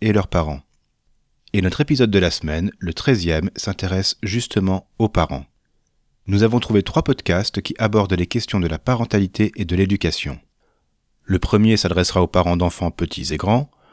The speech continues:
le second parlera plus spécifiquement de la petite enfance, et le dernier se concentrera, lui, sur la littérature jeunesse. Être parent, ça s'apprend.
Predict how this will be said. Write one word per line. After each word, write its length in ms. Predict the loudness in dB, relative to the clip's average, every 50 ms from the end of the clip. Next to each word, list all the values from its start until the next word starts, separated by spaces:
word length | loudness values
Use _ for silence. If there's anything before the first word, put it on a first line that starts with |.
| _ _ _ _ _
le 160 | 0 2 2
second 420 | 2 4 2 4 4 6 4 4
parlera 420 | 4 4 2 4 4 4 4 2 2
plus 120 | 2 -2
spécifiquement 640 | 0 0 -2 -2 -2 -2 -2 -2 -2 2 2 2 4
de 80 | 4 2
la 100 | 0 0
petite 300 | -2 -2 -2 0 0 0
enfance, 560 | 0 0 0 -2 -2 -2 -2 -2 -4 -10 -14 _ _ _ _ _ _ _ _ _ _ _
et 80 | 0 2
le 100 | 2 4
dernier 320 | 4 4 4 4 2 0
se 140 | 0 -4 -6
concentrera, 720 | -4 -4 -2 -2 -2 -4 0 2 2 2 4 2 2 0 -2
lui, 360 | -8 -4 -2 0 0 -2 -2 _
sur 200 | -8 -6 -6 -4
la 100 | -4 -2
littérature 560 | -2 -2 0 0 0 0 0 -2 -2 -4 -2
jeunesse. 480 | -2 -2 -6 -6 -8 -8 -8 -10 -10 -12 _ _ _ _ _ _ _ _ _ _ _ -20 -20 _ -20 -20 -20 -20 -20 -18 -18 -18 -16 -16 -16 -16 -16 -16 -16 -18 -18 -18 -18 -18 -18 -18 -18 -18 -18 -18 -18 -16 -16 -16 -14 _ -16 -16 _ _ _ _ _ _ _ 0
Être 240 | 0 0 2 2 0
parent, 420 | 2 2 2 4 2 0 0 -2 _ -12
ça 220 | -10 -2 -2 -2
s'apprend. 460 | 0 0 -2 -2 -2 -8 -10 -10 -12